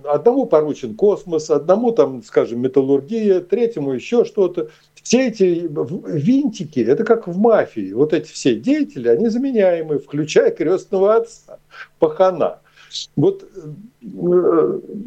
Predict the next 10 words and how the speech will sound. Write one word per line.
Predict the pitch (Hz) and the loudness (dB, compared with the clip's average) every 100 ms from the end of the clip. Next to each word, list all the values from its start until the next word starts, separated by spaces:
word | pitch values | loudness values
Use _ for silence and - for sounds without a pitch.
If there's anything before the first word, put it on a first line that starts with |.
| - - 214 | -12 -6 0
систему. | - 220 - 285 240 131 135 | 2 0 0 2 2 2 0
А | 156 | 0
кто | - 277 | 2 2
заменит | 214 233 226 196 185 | 4 4 2 -2 -2
эту | 180 156 | -2 -2
систему? | - 165 - 107 92 | -4 -4 -2 -2 0
Ну | 127 | 0
вот | 190 - | 0 2
представьте | 196 - 247 240 - | -2 2 2 0 -2
себе, | - 170 127 117 | -2 0 2 2